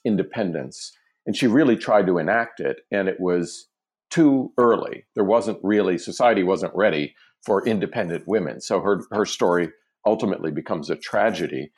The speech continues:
Um, and, uh, so, so I'm, I'm glad that you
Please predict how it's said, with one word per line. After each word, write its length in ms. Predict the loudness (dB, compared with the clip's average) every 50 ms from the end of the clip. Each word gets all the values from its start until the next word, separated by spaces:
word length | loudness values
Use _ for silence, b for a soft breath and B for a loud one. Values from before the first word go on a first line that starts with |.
| _ _ _ _ _ -2
Um, 540 | 0 0 2 2 0 -2 -4 -6 -8 -12 -16 _ _ _ _ _ _ _ -2
and, 480 | 0 2 2 2 2 0 0 0 2
uh, 520 | 2 4 4 4 4 4 4 2 2 0 -2
so, 360 | -4 -2 0 2 2 2 0
so 460 | 0 -2 0 2 4 4 4 2 2 2
I'm, 220 | 2 0 0 0 -2 -2
I'm 140 | -4 -2 0
glad 240 | 2 2 2 0 0
that 80 | -2
you 280 | -2 -2 -2 -2 -4